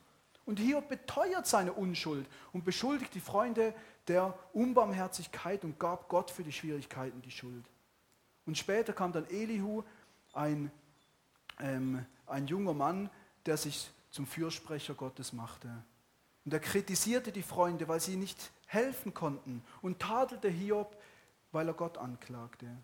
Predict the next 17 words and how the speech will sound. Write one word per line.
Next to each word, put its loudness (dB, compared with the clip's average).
Und -4
Hiob -2
blickte -2
nun -4
ganz -2
neu, -4
ganz 4
neu 0
auf -2
die -6
Größe, 4
die -6
Gerechtigkeit, 0
die -4
Allmacht, 6
die 0
Weisheit 4